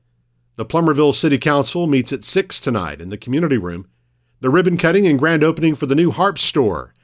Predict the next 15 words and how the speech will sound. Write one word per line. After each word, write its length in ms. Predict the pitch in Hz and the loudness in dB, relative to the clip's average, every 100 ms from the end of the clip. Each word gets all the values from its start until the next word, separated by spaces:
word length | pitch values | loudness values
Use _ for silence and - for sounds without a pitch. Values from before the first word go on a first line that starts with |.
| _ _ _ | _ _ _
at 160 | 92 | -10
sixteen 480 | - 180 175 - 170 | -4 -4 -4 -2 0
twenty-six 540 | 156 180 156 - 160 - | 0 0 0 0 -4 -6
East 260 | 170 151 | -8 -6
Harding 260 | - 165 151 | -2 0 0
Street 240 | - 151 | -2 -4
in 60 | 127 | 0
Morrilton 420 | 127 147 185 202 - _ _ - | 0 0 0 -4 -6 _ _ -14
will 100 | 123 | -4
take 220 | 147 113 | -4 -2
place 300 | 143 127 - | 0 0 -2
Wednesday 500 | 127 143 151 - 139 | -2 0 0 0 2
morning 340 | 131 131 131 | 2 2 0
at 140 | 117 98 | -2 -2
nine. 480 | 123 143 80 69 | -2 -2 -4 -12